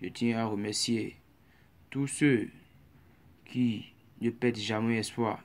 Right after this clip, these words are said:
et qui se donnent le courage que peu importe les situations dans cette vie, tout finit toujours par donner un sens à notre vie. Ne soyez jamais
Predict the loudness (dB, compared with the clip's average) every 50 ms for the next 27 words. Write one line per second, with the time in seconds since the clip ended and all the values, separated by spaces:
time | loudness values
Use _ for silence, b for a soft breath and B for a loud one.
0 | -18 _ -18 -18 -4 -2 -2 0 2 2 2 4 2 2 2 0 -4 -4 -4 -2
1 | 0 0 0 -2 -4 -8 -14 -18 -20 -20 -20 -20 -20 _ -20 -20 _ -6 _ 0
2 | 0 0 0 -2 -2 -2 -2 -2 -4 -6 -6 -6 -6 -8 -8 -4 -4 -4 -4 -2
3 | -4 -4 -4 -4 -6 -4 -6 -6 -8 -8 -6 -6 -6 -6 -6 -10 -20 -20 -20 -20
4 | -20 -20 -20 -20 -20 -20 -20 -20 -20 -20 -20 -20 -20 -20 -20 -20 -20 -20 -20 -20
5 | -20 -20 -20 -20 -20 -20 -8 -4 -4 -4 0 2 2 2 4 2 0 -2 -4 -10
6 | -18 -20 -20 -14 -8 -8 -6 -6 -6 -6 -6 -8 -8 -12 _ -20 _ _ _ _
7 | _ _ _ -20 -20 -20 -20 _ -20 -10 _ 2 2 4 2 2 -2 -6 -16 -20
8 | -20 -20 -20 _ _ _ -8 -6 -4 -4 -4 -4 -6 -6 -8 -10 _ -8 -8 -6
9 | -6 -4 -6 -6 -6 -10 -14 -16 -14 -12 -10 -8 -8 -8 -8 -10 -12 -8 -8 -8
10 | -8 -8 -12 -18 -20 -20 -20 -20 b b b b b b b b b b -20 _
11 | -6 -4 -4 -4 -2 0 4 4 4 2 2 0 -2 0 0 -2 -2 -4 -6 -6
12 | -10